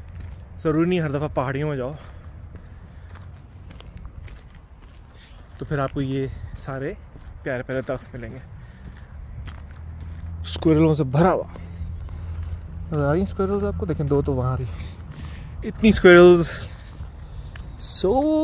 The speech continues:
beautiful। मतलब downtown की हसल बसल के साथ इतना खूबसूरत। I've been walking around thirty minutes now, और अभी भी पार्क ख़त्म नहीं हुआ, और अभी भी मैं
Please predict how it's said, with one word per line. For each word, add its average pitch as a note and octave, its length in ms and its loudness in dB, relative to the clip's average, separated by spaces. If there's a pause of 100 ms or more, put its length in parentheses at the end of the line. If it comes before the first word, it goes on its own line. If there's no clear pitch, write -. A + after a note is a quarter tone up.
(240)
beautiful। C3 400 2 (1700)
मतलब C#3 320 -2
downtown D3 460 4
की D#3+ 140 6
हसल C3+ 340 6
बसल B2+ 480 2 (2000)
के D3 80 2
साथ B2+ 320 2 (120)
इतना D3 320 -8
खूबसूरत। C3+ 520 -6 (520)
I've C#3+ 180 -4
been D3 180 -4
walking C3 280 -2
around C3+ 380 -4 (680)
thirty D#3+ 380 2
minutes C3+ 280 -4
now, A2+ 120 -8 (1080)
और C3+ 80 -4
अभी C3+ 180 -2
भी D#3 180 0
पार्क B2+ 180 -6
ख़त्म C3 240 -6
नहीं B2+ 120 -4
हुआ, B2 140 -2
और B2+ 100 -4
अभी B2+ 220 -4
भी D3+ 140 -2
मैं C#3 240 -2